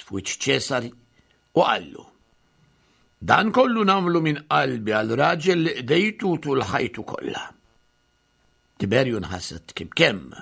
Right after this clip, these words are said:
għal din it-turija ta' lealtà u ta' mħabba, imma ma tkellem xejn. Valerio nexilu ġi permess speċjali għal Ponzio, li żmien li kien baqalu qabel ma tinqatalu s-sentenza, seta' jgħaddih fid-dar ta' Valerio.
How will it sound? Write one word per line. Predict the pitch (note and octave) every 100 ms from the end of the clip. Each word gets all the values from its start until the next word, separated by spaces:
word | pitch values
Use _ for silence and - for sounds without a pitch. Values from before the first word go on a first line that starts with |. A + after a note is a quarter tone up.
| - -
għal | D#2+
din | D2+ D#2
it-turija | - F2 F#2+ F#2+ E2+ -
ta' | E2+ D#2
lealtà | E2 F2 F2+ A#2 A2
u | G2
ta' | G#2 G#2+
mħabba, | B2 D3 A2 A2+ - - - -
imma | D3+ A#2
ma | A2
tkellem | - G2+ D2+ -
xejn. | - - - - - - _ _ _ _ _ _ _ _ _ _ _ _ _ _ -
Valerio | B3+ F#3 D#3+ D#3
nexilu | C#3+ A#2+ C#3+ B2+
ġi | A#2
permess | - D#3 C3+ B2+
speċjali | - C#3 - B2+ A#2 A2 A2 -
għal | G#2+ G2+
Ponzio, | D3 B2+ G#2+ - G2 F#2 _ _ - - - - - F#3
li |
żmien | F#3+ D#3+ G3 A3
li | G3+
kien | D3 A#2+
baqalu | A2 A2 A#2 A2+
qabel | B2+ C3+ C3
ma | A#2+ G2
tinqatalu | G2+ - F#2+ A2+ A#2
s-sentenza, | - D#3+ D3+ F#3+ G3 F#3+ - F3+ - _ _ _ _ _ -
seta' | - C#4 F3+ D3
jgħaddih | A#2+ A2+ G#2+ -
fid-dar | F#2 E2+ E2+ -
ta' | E2+
Valerio. | D2 - - -